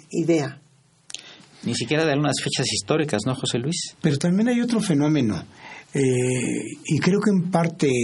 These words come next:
Speaker 3: tenemos la culpa los maestros de historia,
Speaker 2: Ujú.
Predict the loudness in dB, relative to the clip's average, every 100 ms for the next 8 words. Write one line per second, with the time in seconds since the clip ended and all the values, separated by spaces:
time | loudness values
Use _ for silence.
0 | 0 0 2 2 2 2 0 -2 -2 0
1 | 0 0 0 2 0 2 0 0 0 0
2 | 2 2 2 2 2 4 2 0 -2 -2
3 | -2